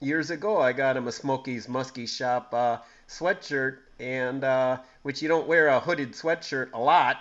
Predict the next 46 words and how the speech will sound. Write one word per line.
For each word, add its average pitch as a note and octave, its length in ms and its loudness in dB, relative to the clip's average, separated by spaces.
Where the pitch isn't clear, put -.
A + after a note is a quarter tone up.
in B2+ 180 -6
Florida, C3+ 540 2
but B2+ 400 0
he's C#3+ 240 -10
in B2+ 80 -4
Sarasota, D3 600 0
and C3+ 180 0
yeah, D#3+ 160 6
one E3 220 2
time F3 260 2
he's E3+ 180 0
wearing G3 280 6
it, A3+ 160 6
and F3 80 -6
sure G#3 220 0
enough, A3 320 4
they E3+ 100 -4
go, F3 140 0
"Smokey's A#3 480 2
Muskie B3+ 380 0
Shop," F3 440 4
and B2 120 -4
he C3+ 40 -4
starts D#3 380 -4
talking, D#3+ 480 2
and A#2 260 -2
they, B2 160 -8
and C3+ 120 -8
of B2+ 120 -8
course B2+ 240 -4
my A#2 100 -2
brother B2+ 300 -2
goes, C3 160 -6
"Oh B3+ 120 2
yeah, C#4+ 300 2
my B3+ 140 2
brother A#3+ 320 2
Dan's A#3+ 360 2
a G3+ 60 -4
guide A3 300 2
up G#3+ 180 0
there F#3 400 -2
and E3+ 100 -4
works G3 300 -6
there," C#3+ 300 2
and A#2 200 -2